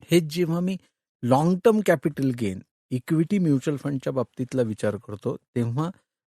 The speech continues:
जर एक वर्षाच्या पुढे माझी इन्व्हेस्टमेंट कितीही काळांसाठी असेल, म्हणजे असं समजा की मी आठ वर्ष इन्व्हेस्टमेंट ब्रेक केली नाही, तर मला लाँग टर्म कॅपिटल गेनच्या under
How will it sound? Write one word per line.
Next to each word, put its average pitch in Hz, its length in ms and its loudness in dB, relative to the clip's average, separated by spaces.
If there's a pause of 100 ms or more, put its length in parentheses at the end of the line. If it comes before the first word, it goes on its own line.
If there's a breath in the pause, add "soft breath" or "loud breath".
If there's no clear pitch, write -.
(120)
जर 165 180 2 (160)
एक 185 260 2
वर्षाच्या 175 440 2
पुढे 131 340 -4 (180)
माझी 123 240 -2
इन्व्हेस्टमेंट 127 680 -2 (120)
कितीही 190 400 2
काळांसाठी 143 640 4
असेल, - 280 -12 (1200)
म्हणजे 127 280 0 (260)
असं 143 180 -4
समजा 135 300 -2 (100)
की 139 80 -6
मी 143 140 -4 (160)
आठ 143 240 2
वर्ष 139 300 -2
इन्व्हेस्टमेंट 131 640 -4
ब्रेक 120 240 -8 (160)
केली 113 220 -2
नाही, 95 260 -8 (540)
तर 147 180 0 (640)
मला 120 360 -2 (560)
लाँग 135 440 0 (100)
टर्म 196 220 2
कॅपिटल 143 520 0
गेनच्या 123 380 -2 (140)
under 117 320 0